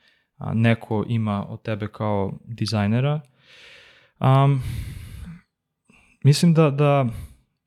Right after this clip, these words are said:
hm, ja bih rekao da u velikoj većini kao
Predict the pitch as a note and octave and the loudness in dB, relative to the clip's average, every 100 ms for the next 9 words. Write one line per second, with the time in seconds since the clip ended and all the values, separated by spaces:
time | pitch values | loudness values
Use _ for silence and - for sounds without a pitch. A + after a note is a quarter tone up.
0 | _ _ - A#2 G#2 - _ _ _ _ | _ _ -2 0 0 -6 _ _ _ _
1 | _ - D3 E3 F3 D3+ C#3 E3+ E3+ D3+ | _ 0 2 4 2 0 0 0 0 -4
2 | C#3 - E3 E3+ E3 D3+ - - | -6 -4 -2 -2 -2 -4 -10 0